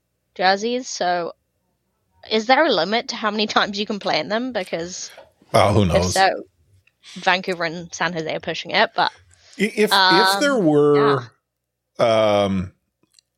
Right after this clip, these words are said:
Speaker 2: a superstition involved, I could totally see the team trying to stretch the limit. Uh, but it's more likely a, "Hey, do these seem to sell when we wear them?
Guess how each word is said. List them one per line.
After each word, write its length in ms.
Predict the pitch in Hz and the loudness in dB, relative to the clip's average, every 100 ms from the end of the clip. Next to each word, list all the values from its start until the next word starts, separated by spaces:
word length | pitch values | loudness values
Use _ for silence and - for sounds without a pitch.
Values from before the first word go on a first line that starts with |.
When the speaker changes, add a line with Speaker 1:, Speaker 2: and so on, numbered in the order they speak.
| - | -4
Speaker 2:
a 120 | 98 | -2
superstition 800 | - 123 113 98 - 98 - 95 | 0 0 0 -2 0 -2 0 0
involved, 580 | 98 92 98 98 101 95 | 0 2 4 4 4 2
I 60 | |
could 160 | 98 113 | 0 -2
totally 280 | - 107 95 | -4 -2 -2
see 340 | - 98 95 | -2 -2 -2
the 100 | 92 | -2
team 400 | 92 101 95 95 | -2 -2 0 0
trying 340 | 92 98 95 92 | -2 0 0 -2
to 260 | 98 87 | -2 -2
stretch 480 | 85 - 95 87 - | -2 -2 0 0 -2
the 80 | 90 | -2
limit. 420 | 85 85 95 - - - - | 0 2 0 -2 -10 -20 -4
Uh, 240 | 90 90 | 0 2
but 260 | 90 95 - - _ _ _ | 2 -2 -2 -12 _ _ _
it's 240 | - 110 - | -4 -4 0
more 220 | 113 104 | 2 4
likely 540 | 92 98 95 104 98 | 4 2 0 0 2
a, 280 | 90 85 85 | 2 2 0
"Hey, 380 | 87 117 135 107 | -2 0 2 2
do 160 | 92 92 | 0 -2
these 240 | 92 98 | -2 -4
seem 280 | - 120 113 | -4 -2 -4
to 120 | 104 | -4
sell 380 | - - 95 113 | -2 2 4 4
when 260 | 107 92 90 | 4 2 0
we 140 | 87 | 0
wear 320 | 82 82 107 | 0 2 2
them? 300 | 139 180 202 | 2 2 0